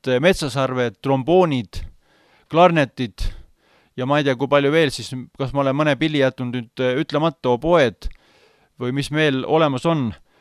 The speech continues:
Olge head, registreerigem ennast, ehm, siis, eh, mängima.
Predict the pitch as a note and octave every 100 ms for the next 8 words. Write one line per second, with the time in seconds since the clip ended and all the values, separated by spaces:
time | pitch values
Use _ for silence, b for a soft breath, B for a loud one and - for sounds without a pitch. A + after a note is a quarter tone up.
0 | b b C3+ D3+ D3+ E3+ C3+ C3 C#3+ A#2
1 | D#3+ F3 E3+ C3+ B2+ A#2+ A#2+ G2+ B B2+
2 | C#3+ C#3+ A2+ - _ B2 A#2 A#2 G#2+ -
3 | - _ _ _ _ _ G2+ E2+ - B2
4 | A2+ - B2 B2 G3 E3 G#2